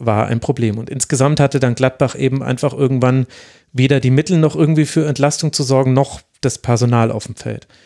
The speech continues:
Und am Schluss spielt man fünfundsechzig Pässe im Angriffsdrittel. Das ist schon sehr wenig. Also in der zweiten Hälfte eigentlich keinerlei Entlastung, kein Torschuss. Ich glaube insgesamt nur zwei Schüsse, zwei zu neun Schüsse waren es in der zweiten Hälfte aus Gladbacher Sicht.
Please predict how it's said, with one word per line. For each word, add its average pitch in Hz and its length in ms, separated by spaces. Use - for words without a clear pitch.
Und 127 100
am 123 100
Schluss 139 260
spielt 135 260
man 127 120
fünfundsechzig 147 760
Pässe 139 260
im 131 120
Angriffsdrittel. 113 640
Das 110 140
ist 123 100
schon 113 220
sehr 120 260
wenig. 104 280
Also 113 160
in 113 40
der 110 100
zweiten 120 280
Hälfte 120 240
eigentlich 113 240
keinerlei 117 440
Entlastung, 127 540
kein 123 280
Torschuss. 127 600
Ich - 120
glaube 120 240
insgesamt 113 500
nur 113 220
zwei 123 500
Schüsse, 127 520
zwei 127 240
zu - 140
neun 113 200
Schüsse 123 320
waren 107 120
es - 60
in 123 100
der 110 100
zweiten 110 340
Hälfte 107 260
aus - 140
Gladbacher - 400
Sicht. - 260